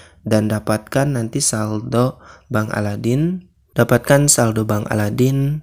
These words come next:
dalam tujuh hari kerja, tidak dihitung hari Sabtu dan Minggu dan juga libur nasional. Setelah teman-teman melakukan pendaftaran,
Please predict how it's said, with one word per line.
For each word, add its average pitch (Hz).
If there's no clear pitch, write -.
dalam 110
tujuh 110
hari 107
kerja, 113
tidak 110
dihitung 123
hari 113
Sabtu 113
dan 110
Minggu 110
dan 113
juga 113
libur 107
nasional. 107
Setelah 135
teman-teman 120
melakukan 113
pendaftaran, 110